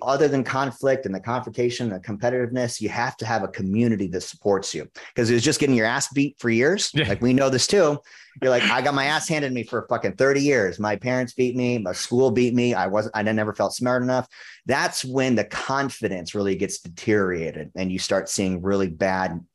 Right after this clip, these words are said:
Speaker 1: uh, unhealthy, uh, passive aggressive behaviors where they be-, become abusive, uh, they become disconnected, addicted to drugs, alcohol, all the other stuff. But so there has to be the community base too to build you up.
Speaker 2: Mm-hmm.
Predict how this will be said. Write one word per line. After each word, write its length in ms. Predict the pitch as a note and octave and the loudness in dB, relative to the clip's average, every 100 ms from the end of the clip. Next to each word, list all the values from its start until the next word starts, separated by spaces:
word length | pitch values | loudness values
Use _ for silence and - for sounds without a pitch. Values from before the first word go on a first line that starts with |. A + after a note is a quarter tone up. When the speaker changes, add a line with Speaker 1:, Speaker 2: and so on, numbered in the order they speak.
| F#2+ | -8
Speaker 1:
uh, 260 | F2+ F2+ F#2+ | -6 -6 -4
unhealthy, 880 | A2+ A2 G#2 G2+ G2 F#2+ F#2 F2 - | 0 0 2 0 0 -2 -2 -4 -8
uh, 220 | F#2 E2+ | -8 -8
passive 340 | - G#2 - | -4 -4 -4
aggressive 360 | F#2+ F#2+ E2+ E2 | -2 -2 -2 -4
behaviors 520 | D#2+ F2 E2 E2 E2+ | -4 -4 -4 -6 -10
where 140 | F2 E2+ | -8 -6
they 80 | |
be-, 160 | F2 E2+ E2+ | -6 -8 -12
become 260 | F2+ F2 | -10 -8
abusive, 640 | E2+ A#2+ C#3 - B2+ A#2+ G#2 - - - - - | -6 -2 0 0 2 2 0 -10 -18 -18 -14 -4
uh, 140 | F2+ | -4
they 80 | F2 | -2
become 280 | - F2 E2+ | -6 -6 -4
disconnected, 720 | F#2+ - A2+ C3+ - A#2+ G#2+ | -6 -4 -4 -4 0 2 2
addicted 380 | F2 F2+ - D#2 | 0 -2 -4 -10
to 80 | |
drugs, 480 | D#2+ G#2 A2+ G#2+ - - | -4 0 0 0 -4 -2
alcohol, 440 | A2 - G#2+ G2+ | -2 0 0 2
all 100 | F#2 | 2
the 100 | F2+ | 0
other 120 | F2+ E2 | -2 -2
stuff. 380 | - C3 B2+ - - - - - - | 0 0 0 -6 -18 -18 -18 -16 -4
But 120 | A2 | -2
so 80 | G#2+ | 2
there 100 | A2+ | 0
has 200 | D3+ D3+ | 0 -2
to 40 | C#3 | -2
be 60 | |
the 80 | C3 | -2
community 520 | - A2 A#2+ B2 G#2 | 0 2 2 2 0
base 260 | G2 G2 - | 0 -2 -2
too 120 | - | -4
to 60 | F#2 | 0
build 300 | F2+ F2 E2+ | 2 0 -2
you 140 | F2 | -6
up. 180 | C#2+ - _ _ _ _ _ _ _ - | -6 -10 _ _ _ _ _ _ _ -4
Speaker 2:
Mm-hmm. 460 | C#3 C3+ C3 D3 | 0 2 2 2